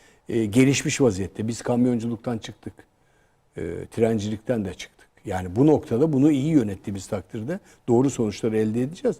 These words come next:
Ben taşınan mallara bakıyorum eskiden, e, o tarih boyu. Batıdan doğuya, doğuya, doğudan batıya taşınan malların içinde kervanlar. Yine lojistik tarafı var.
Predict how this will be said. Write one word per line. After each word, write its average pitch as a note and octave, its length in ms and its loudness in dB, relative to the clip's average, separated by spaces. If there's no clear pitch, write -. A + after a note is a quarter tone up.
Ben B2+ 460 4
taşınan C3+ 380 2
mallara B2+ 420 4
bakıyorum F2+ 360 -4
eskiden, A#2+ 440 -6
e, F2+ 280 -8
o F#2 360 -10
tarih F#2+ 260 -6
boyu. G2+ 280 -6
Batıdan A2 600 2
doğuya, A#2+ 320 0
doğuya, A2+ 560 0
doğudan G#2 380 -2
batıya G#2 280 -6
taşınan A2 400 -8
malların G2+ 440 -4
içinde A2 400 -10
kervanlar. G3 560 -4
Yine E3 280 6
lojistik B2 500 2
tarafı D#2+ 380 -14
var. - 220 -20